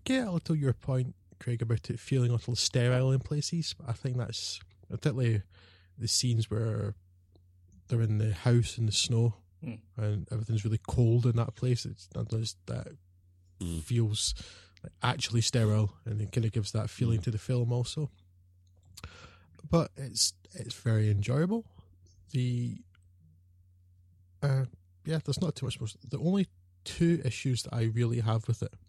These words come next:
Speaker 1: One is that that opening sequence is a Bond
Speaker 3: Yeah.
Speaker 1: opening sequence. And it, it feels sort of plays, it has nothing to
Speaker 3: Yeah.
Speaker 1: do with the rest of the film. It's, "Oh, we've
Speaker 3: It
Speaker 1: got
Speaker 3: se-,
Speaker 1: James
Speaker 3: it
Speaker 1: Bond in
Speaker 3: sets,
Speaker 1: this film,
Speaker 3: it
Speaker 1: let's
Speaker 3: sets a
Speaker 1: copy
Speaker 3: tone
Speaker 1: it."
Speaker 3: that the rest of the film resolutely fails to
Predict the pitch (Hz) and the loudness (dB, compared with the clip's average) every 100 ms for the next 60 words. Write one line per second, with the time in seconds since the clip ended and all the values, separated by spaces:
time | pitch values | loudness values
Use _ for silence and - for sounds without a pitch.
0 | _ _ - - _ 123 135 220 - - | _ _ -20 -20 _ 2 2 2 -6 -18
1 | - - 123 123 120 - 113 113 - - | -20 -6 2 4 4 0 -2 -2 -6 -16
2 | - _ - - 127 131 139 143 131 123 | -20 _ -20 0 4 6 4 0 2 2
3 | 120 - - 113 110 - - - _ - | 0 -2 0 2 2 0 -2 -10 _ -20
4 | _ - 127 113 101 98 98 101 85 101 | _ 4 6 8 6 6 6 4 0 -4
5 | - 98 98 92 - - - - - 127 | -6 -8 -6 -6 -6 -8 -20 -20 -2 0
6 | - - - - - - 135 127 127 104 | 0 -6 -12 -12 -6 0 2 2 2 -2
7 | - 131 131 120 117 - 123 147 - 135 | -2 0 0 0 -2 0 2 2 2 0
8 | 101 120 117 107 - 110 - 143 135 120 | 2 0 0 -2 -2 -2 0 2 2 0
9 | - 139 175 139 127 110 156 135 123 - | -6 -2 0 2 2 2 2 4 4 6
10 | 147 143 123 - 120 107 139 - 117 143 | 4 4 0 0 0 2 2 0 2 4
11 | 131 120 104 - 95 101 - 92 92 - | 6 6 4 0 -2 -2 -4 -6 -6 0
12 | 98 92 87 98 92 92 - 90 90 101 | 0 0 0 0 0 -2 -2 -4 -4 -2
13 | 90 - 92 85 | -2 -4 -4 -2